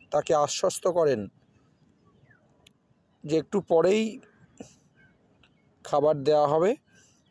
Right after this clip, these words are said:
বলে তাকে আশ্বাস দেন। এবং ঘটনাস্থলে পাকিস্তানের আরও অন্যান্য মন্ত্রীরাও উপস্থিত ছিলেন।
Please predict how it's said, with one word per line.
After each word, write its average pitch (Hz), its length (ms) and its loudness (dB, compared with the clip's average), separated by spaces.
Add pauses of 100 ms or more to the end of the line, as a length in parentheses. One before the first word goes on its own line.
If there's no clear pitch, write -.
(380)
বলে 143 160 0
তাকে 151 260 -2
আশ্বাস 143 520 -2
দেন। 208 240 -2 (920)
এবং 135 240 -2
ঘটনাস্থলে 170 920 0 (500)
পাকিস্তানের 156 600 -2 (2750)
আরও 160 380 2
অন্যান্য 156 680 0 (120)
মন্ত্রীরাও 151 540 -2
উপস্থিত 139 500 -2
ছিলেন। 107 340 -6